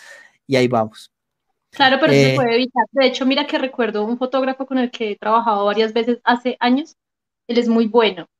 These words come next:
Speaker 2: de hecho, se llama Sebastián Coral, es buenísimo. Y él tiene como un, un tip ahí, que es que a veces se pone cita con las modelos antes, y con eso,
Speaker 1: Ujú.
Speaker 2: pues, no pierde el tiempo. Las conoce, las ve, y hoy en día con la vir-,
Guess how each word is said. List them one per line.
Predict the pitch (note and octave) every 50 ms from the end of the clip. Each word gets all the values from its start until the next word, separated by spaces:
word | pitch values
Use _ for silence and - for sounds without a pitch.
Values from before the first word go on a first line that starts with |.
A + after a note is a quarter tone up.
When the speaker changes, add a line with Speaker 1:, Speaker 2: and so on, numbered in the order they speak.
| _ _
Speaker 2:
de | - G3 F#3+ F3+
hecho, | F3 - -
se | - A3
llama | G#3+ G#3 G3+ G3+
Sebastián | - A#3 A3 G#3+ G#3+ - - F#3+ F#3+
Coral, | - - G3 F#3 F3+ - -
es | A3 A3
buenísimo. | A3+ A3+ A#3 A3+ G#3 - F3 - _ _ _ _ _ _ _ _ _ _ _ _ _ -
Y | A#3+ B3 C4+
él | B3+ B3+
tiene | - C4 B3+ B3+ C4 C4+
como | C4+ - C#4+ C4+ C4+ B3
un, | A#3+ A3+ A3 G#3 G3+ G3 F#3+ F#3+ -
un | A3+ A3+ A3 G#3 G3+ G#3 _ _ -
tip | C4 B3+ B3 - -
ahí, | - B3+ B3 C4+ C#4+ D#4+ E4 - -
que | - C4
es | A3+ A3+ -
que | - A3+
a | A3
veces | A3 A3 B3+ B3
se | C4 B3+
pone | A#3+ A3 G3 F#3 F#3
cita | - B3 B3 B3 - A#3 A#3
con | - B3+ A#3 A3+
las | G#3+ G#3+
modelos | G#3+ G3+ F#3+ F#3 F3+ F#3 F#3+ G3
antes, | D4+ D#4+ D4+ - F#3 E3 - - - _ _
y | - B3
con | - B3+ A#3
eso, | A3+ - A3
Speaker 1:
Ujú. | C4
Speaker 2:
pues, | C4 B3
no | A#3 A#3+
pierde | A#3+ A3 G#3 A3 A3+
el | A#3
tiempo. | - D#4+ E4 D4 D4+ A3+ E3+ - _ _ _ _
Las | A3+ A3+ A3 A3+
conoce, | - - A3+ A3+ B3 C#4 C#4 C4+ C4 C4+ C4
las | C4 A#3+ A3 G#3 G#3
ve, | - B3 C4+ D4 - _ _ _ _ _ _
y | - C#4
hoy | C4+ C4
en | B3 B3 A#3+
día | C4 C#4 D4 D4 D4
con | - C#4+ C#4
la | B3+ A#3
vir-, | A#3+ A3+ -